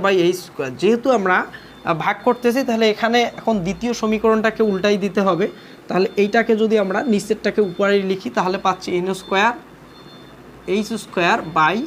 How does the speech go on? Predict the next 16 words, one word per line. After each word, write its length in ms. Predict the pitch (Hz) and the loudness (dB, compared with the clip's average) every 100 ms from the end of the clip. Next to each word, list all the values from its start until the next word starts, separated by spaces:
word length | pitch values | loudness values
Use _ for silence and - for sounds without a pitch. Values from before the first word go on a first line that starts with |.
| 208 | -6
এখানে 240 | 180 202 202 | -4 -4 0
পাচ্ছি 320 | 196 190 - 240 440 - - - - - - - 147 | -2 -4 -6 -6 -6 -14 -20 -20 -20 -20 -16 -12 -6
যে 140 | 156 147 151 - - - - - - - - - - - - - - 156 | -4 -2 -6 -10 -20 -20 -20 -20 -20 -20 -20 -20 -20 -20 -20 -20 -8 -2
মাইনাস 420 | 180 196 226 - - - - | -2 0 -2 -4 -10 -18 -6
টু 120 | 190 233 269 - - - - - - - - | -4 -4 -8 -18 -20 -20 -20 -20 -20 -20 -4
পাই 140 | 160 185 180 | -2 -2 -6
স্কয়ার 340 | - 185 202 247 - - - - - - - - - - - - - - - - - - - - - - - 180 185 | -4 0 0 -2 -12 -20 -20 -20 -20 -20 -20 -20 -20 -20 -20 -20 -20 -20 -20 -20 -20 -20 -20 -20 -20 -20 -8 -2 0
এম 100 | 220 226 196 | 0 -4 -8
ই 20 | 180 | -4
পাওয়ার 240 | 190 185 185 | 0 0 -2
ফোর 220 | - 180 226 339 - - - - - - - 214 | -4 -4 -4 -8 -18 -20 -20 -20 -20 -20 -8 0
into, 260 | 226 190 139 - - - - - - - - - - 196 185 | 2 0 -8 -12 -20 -20 -20 -20 -20 -20 -20 -20 -16 -6 -4
আচ্ছা, 140 | 185 214 | 0 0
ই 40 | 214 | 2
পাওয়ার 180 | 233 214 | 4 2
ফোর, 100 | 175 | 0